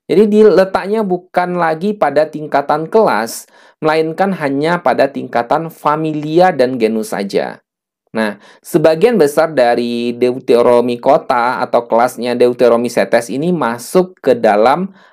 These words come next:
Ascomycota karena ada conidia. Ada juga yang masuk ke dalam Zygomycota dan ada juga yang masuk ke dalam Basidiomycota. Ini tergantung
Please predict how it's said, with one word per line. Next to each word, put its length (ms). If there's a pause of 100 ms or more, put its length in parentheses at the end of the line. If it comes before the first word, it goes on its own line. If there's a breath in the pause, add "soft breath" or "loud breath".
(120)
Ascomycota 1300
karena 560 (480)
ada 400
conidia. 800 (480 soft breath)
Ada 240
juga 240
yang 240
masuk 400
ke 80
dalam 560
Zygomycota 1300
dan 240
ada 160
juga 240
yang 160
masuk 320
ke 80
dalam 480
Basidiomycota. 1200
Ini 160
tergantung 960